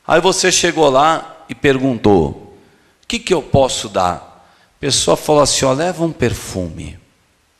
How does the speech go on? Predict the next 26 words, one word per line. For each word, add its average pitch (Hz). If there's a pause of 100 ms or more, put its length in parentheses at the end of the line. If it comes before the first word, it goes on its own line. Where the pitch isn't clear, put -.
(480)
um 107
perfume 110
bom." 90 (840)
"Ah, 170
mas 160
quanto 220
que -
eu 160
vou 147
pagar?" 113
"É 143
duzentos 156
e 160
quarenta 123
dólares." 90 (640)
Aí 120
você 123
olha 123
e 113
fala: 110
"Só 127
que -
eu 123
só -
tenho 135
duzentos." 87